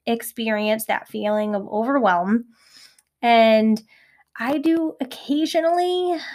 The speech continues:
but that twenty to fifty range is definitely manageable. Now, if you have more than fifty emails in your inbox at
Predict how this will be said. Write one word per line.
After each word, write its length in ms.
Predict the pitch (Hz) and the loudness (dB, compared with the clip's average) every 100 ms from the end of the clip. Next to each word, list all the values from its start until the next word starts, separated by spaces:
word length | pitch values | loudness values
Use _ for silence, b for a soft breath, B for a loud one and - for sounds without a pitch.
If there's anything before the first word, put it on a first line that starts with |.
| B B | B B
but 220 | 220 226 226 - | 0 0 0 -6
that 300 | 247 247 311 - | -2 0 -2 -6
twenty 460 | - 277 285 320 | -4 0 2 2
to 100 | 285 | 0
fifty 500 | 285 - 285 - 247 220 | -2 -2 -4 -4 -6 -4
range 600 | 220 233 269 320 320 B B B B _ | -2 -2 0 0 -4 B B B B _
is 240 | 262 247 226 208 | 2 4 2 2
definitely 580 | - 220 - 254 247 233 | 2 0 0 -2 0 2
manageable. 800 | 214 202 175 175 175 - - - b b b b b _ | 4 4 2 0 -4 -8 -10 -16 b b b b b _
Now, 220 | 226 214 | 4 4
if 140 | 208 | 4
you 140 | 240 254 | 2 2
have 520 | 233 233 214 214 220 - | 4 6 6 4 0 -6
more 580 | 202 202 208 285 359 359 | 0 4 6 6 4 2
than 200 | 269 220 | 2 0
fifty 380 | 214 202 - 202 208 | 0 -6 -6 -12 -8
emails 560 | 196 196 190 190 202 - | -6 -2 -2 -2 -4 -8
in 160 | 233 226 | -2 0
your 180 | 233 233 | 0 -2
inbox 720 | 208 185 175 180 - - - - - | -4 -4 -2 -2 -4 -14 -18 -14 -4
at 540 | 220 208 202 196 190 | 0 0 0 -2 -4